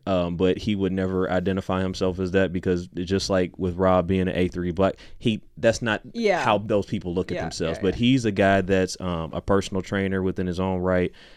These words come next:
Speaker 1: has a very reputable company of his own, but he's looking to build out his certifications and his education for the steel mace.
Speaker 2: Yeah,
Speaker 1: And
Speaker 2: you'll
Speaker 1: he's
Speaker 2: have
Speaker 1: some
Speaker 2: to come back
Speaker 1: Yes, so
Speaker 2: when
Speaker 1: he's
Speaker 2: you're
Speaker 1: somebody I'm
Speaker 2: close.
Speaker 1: gonna collaborate with,
Speaker 2: Yeah.
Speaker 1: um, and we'll do that around October.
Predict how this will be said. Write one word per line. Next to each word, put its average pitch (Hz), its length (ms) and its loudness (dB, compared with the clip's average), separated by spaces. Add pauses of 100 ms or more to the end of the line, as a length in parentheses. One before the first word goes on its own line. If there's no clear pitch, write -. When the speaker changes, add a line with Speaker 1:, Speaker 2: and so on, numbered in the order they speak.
Speaker 1:
has 95 160 2
a 92 60 2
very 92 280 2
reputable 90 500 -2
company 90 380 -4
of 85 100 -2
his 85 140 -2
own, 92 320 -2
but 85 280 -2 (260)
he's 117 280 2
looking 101 240 -2
to 95 100 -4
build 92 260 0
out 90 160 2
his 101 180 -2
certifications 90 880 -4
and 87 140 -6
his 98 340 0
education 87 640 -2
for 85 240 -6
the 82 80 -6
steel 85 320 -2
mace. 85 360 -4 (180)
Speaker 2:
Yeah, 160 260 -8
Speaker 1:
And 185 100 -2
Speaker 2:
you'll 214 100 4
Speaker 1:
he's 226 60 4
Speaker 2:
have 214 100 4
Speaker 1:
some 214 80 0
Speaker 2:
to - 60 -4
come 180 200 -8
back 165 280 -6
Speaker 1:
Yes, 104 300 4
so 104 140 2
Speaker 2:
when 104 80 4
Speaker 1:
he's 131 120 6
Speaker 2:
you're - 40 -4
Speaker 1:
somebody 107 320 4
I'm 101 80 4
Speaker 2:
close. 107 60 0
Speaker 1:
gonna 101 100 0
collaborate 98 600 2
with, 101 380 2
Speaker 2:
Yeah. 92 200 0
Speaker 1:
um, 82 100 -4
and 95 120 2
we'll 120 140 8
do 107 200 10
that 101 140 4
around 92 280 0
October. 85 600 -4